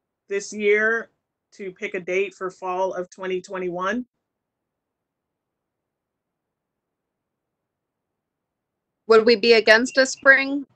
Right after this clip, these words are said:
Speaker 2: event? Why, I can't remember why we were trying, I mean, I know why we were trying to do fall, but is there a reason that it has to be tied to the fall?
Speaker 1: No, not at all. I think it's
Speaker 2: So
Speaker 1: totally up to the commission.
Speaker 2: 'Cause maybe now we, we can still use this time to do a little bit of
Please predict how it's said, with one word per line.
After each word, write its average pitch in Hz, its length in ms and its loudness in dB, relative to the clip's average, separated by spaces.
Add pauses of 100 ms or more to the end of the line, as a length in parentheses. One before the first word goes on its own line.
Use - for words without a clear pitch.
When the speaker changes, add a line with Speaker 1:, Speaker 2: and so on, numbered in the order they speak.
Speaker 2:
event? 285 500 -2 (880)
Why, 196 260 0
I 208 140 2 (160)
can't 196 160 -4
remember 190 340 0
why 185 180 2
we 185 100 0
were 180 140 -2
trying, 196 240 -6
I 202 120 2
mean, 196 180 2
I 180 120 4
know 185 200 2
why 180 180 6
we 180 100 -2
were 180 80 -2
trying 175 220 -2
to 175 60 -6
do 175 180 -4
fall, 180 240 2
but 170 120 0
is 190 160 2
there 175 180 4
a 160 60 -4
reason 185 300 2
that 151 200 0
it 175 80 -20
has 180 260 4
to 190 80 -12
be 175 120 -4
tied 185 320 -4
to 247 80 -8
the 233 160 -12
fall? 269 300 -2 (720)
Speaker 1:
No, 269 320 4
not 233 180 -4
at 254 80 -4
all. 202 320 -6 (240)
I 185 80 -12
think 214 180 -6
it's 208 140 -8
Speaker 2:
So 208 100 0
Speaker 1:
totally 220 300 -2
up 208 160 -4
to 220 80 -10
the 202 100 -8
commission. 196 540 -18 (960)
Speaker 2:
'Cause 220 140 -8
maybe 208 280 4
now 196 200 6
we, 196 200 -2 (840)
we - 140 -4
can 175 180 -10
still 196 200 2
use 185 200 2
this 185 160 -4
time 190 220 2
to 185 40 -4
do 180 140 2
a 180 40 4
little 180 200 0
bit 185 140 2
of 175 80 -8